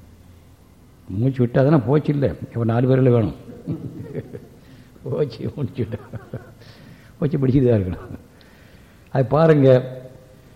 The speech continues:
இந்த காத்து யானவாயுவானது எவ்வளோ பெரிய சரீரம், ஐம்பது கிலோ, நூறு கிலோ இருக்கிற மோ-,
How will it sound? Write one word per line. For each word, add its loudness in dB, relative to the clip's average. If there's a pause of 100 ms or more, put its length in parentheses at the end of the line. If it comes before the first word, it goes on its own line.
(120)
இந்த 0
காத்து 6
யானவாயுவானது 8 (680)
எவ்வளோ 4
பெரிய 8
சரீரம், 6 (720)
ஐம்பது 2
கிலோ, 4
நூறு 6
கிலோ 6
இருக்கிற 6
மோ-, 2